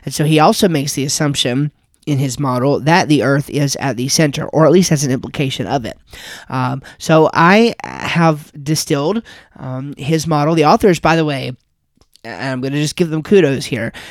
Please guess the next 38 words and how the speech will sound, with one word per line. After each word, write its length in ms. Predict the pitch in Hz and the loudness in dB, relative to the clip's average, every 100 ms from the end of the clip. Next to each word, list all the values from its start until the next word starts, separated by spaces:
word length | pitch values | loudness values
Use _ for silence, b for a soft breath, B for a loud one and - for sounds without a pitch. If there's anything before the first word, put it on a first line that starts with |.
| B | B
the 140 | 156 156 | 2 4
authors 300 | 214 208 170 | 6 4 4
gave 240 | 156 151 | 2 2
a 160 | 139 143 | 0 -2
wonderfully 1300 | 135 135 156 196 254 208 151 - - 123 107 104 B B B | -2 -4 2 4 4 4 0 -2 -8 -8 -8 -10 B B B
laid 300 | 151 160 151 | -2 2 2
out 340 | 147 127 131 - _ _ _ _ _ _ _ _ _ _ - | 2 0 -2 -6 _ _ _ _ _ _ _ _ _ _ 0
explanation 800 | 175 - 156 151 156 151 127 - - - - - - | 0 2 2 2 2 0 -4 -6 -16 -14 -12 -10 0
of 360 | 170 170 131 | 4 4 4
this, 260 | 123 78 - | -4 -8 -4
but 120 | 165 | 0
it 60 | 151 | 4
would 120 | 185 | 4
have 80 | 156 | 2
<laughs> 140 | - | 0
taken 200 | 190 - | -2 -2
me 80 | 160 | -6
forever 420 | - - 180 175 | -6 -2 0 0
to 140 | 151 135 | -4 -4
read. 320 | 151 107 B B B | -4 -6 B B B
So 160 | - 226 | 2 4
I 100 | 262 | 6
summarized 680 | - 226 196 156 156 143 160 | 4 4 6 6 4 4 2
it 120 | - | 2
into 240 | 160 147 | 0 0
six 300 | 147 175 170 | -2 -2 -4
steps, 320 | - 131 127 | -2 -2 0
and 100 | 147 | 2
I'm 80 | 165 | 2
just 160 | 226 220 | 2 0
gonna 160 | 180 | 0
read 240 | 156 156 143 | 2 2 2
verbatim, 640 | 151 131 151 143 139 151 - | 2 4 2 2 0 -2 -6
if 100 | 135 | -8
it's 120 | 127 | -8
okay 200 | 135 131 | -6 -4
with 200 | 123 - | -6 -2
you, 200 | 131 143 | 2 2